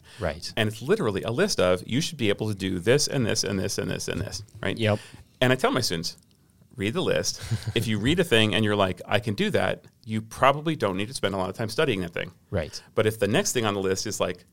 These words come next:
Speaker 2: "I don't know if I know how to do that,"
Speaker 1: <laughs>
Speaker 3: Mm.
Speaker 2: then
Speaker 1: Start
Speaker 2: that will be
Speaker 1: studying.
Speaker 2: on the exam.
Speaker 1: <laughs>
Speaker 3: Yeah.
Speaker 1: Yeah.
Speaker 2: Um, so yeah, so part of it is just, I mean, w-, the, a bunch of the supports are just built in for everybody, whether they need them or not.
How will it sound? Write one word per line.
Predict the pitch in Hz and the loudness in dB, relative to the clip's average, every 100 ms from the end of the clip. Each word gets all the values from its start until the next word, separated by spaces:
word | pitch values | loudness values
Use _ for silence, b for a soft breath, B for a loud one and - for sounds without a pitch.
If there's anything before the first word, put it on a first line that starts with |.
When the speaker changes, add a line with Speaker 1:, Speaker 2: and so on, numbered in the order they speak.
| _ _ - | _ _ -6
Speaker 2:
"I | 92 | -4
don't | 117 123 | -2 -2
know | 190 359 | -2 -2
if | - | -2
I | |
know | 107 92 | -2 -2
how | 95 | -6
to | |
do | 87 98 | -6 -6
that," | 87 87 113 | -6 -8 -12
Speaker 1:
<laughs> | - B B B B | -14 B B B B
Speaker 3:
Mm. | 110 101 98 | -4 0 4
Speaker 2:
then | 104 107 | 4 4
Speaker 1:
Start | - | 4
Speaker 2:
that | 104 | 6
will | 120 147 | 6 4
be | 135 | 4
Speaker 1:
studying. | 107 | 2
Speaker 2:
on | |
the | 107 | 0
exam. | 117 110 - - | 0 -2 -2 -6
Speaker 1:
<laughs> | - - - - - 156 156 | -10 -10 -8 -4 6 8 10
Speaker 3:
Yeah. | 139 110 135 143 - 131 - B B B B B | 10 10 10 8 6 0 0 B B B B B
Speaker 1:
Yeah. | 95 95 85 | 8 8 6
Speaker 2:
Um, | 82 _ _ _ _ _ - - | -2 _ _ _ _ _ -14 0
so | - | 6
yeah, | 127 92 | 6 6
so | - 117 | 4 4
part | - 196 | 6 6
of | 170 | 8
it | 131 | 6
is | 107 | 6
just, | 123 - - | 2 2 0
I | 110 | 0
mean, | 107 104 - | 0 -2 -8
w-, | 90 - - - - _ - | -18 -18 -18 -20 -20 _ -2
the, | 107 - - | -2 -2 -10
a | 123 | -4
bunch | 110 180 196 | 0 2 2
of | |
the | 117 | -2
supports | - - - 117 90 - | -2 -6 -6 -4 -4 -6
are | - | -8
just | 101 - - - | -6 -10 -10 0
built | 120 139 - | 2 2 0
in | 117 101 92 - - - | 0 2 0 -4 -12 -10
for | - - - | -8 -6 2
everybody, | 123 107 101 95 98 | 4 4 2 0 4
whether | 101 98 | 4 4
they | 101 | 0
need | 104 | 0
them | 95 | 0
or | 90 | -2
not. | - - | -6 -12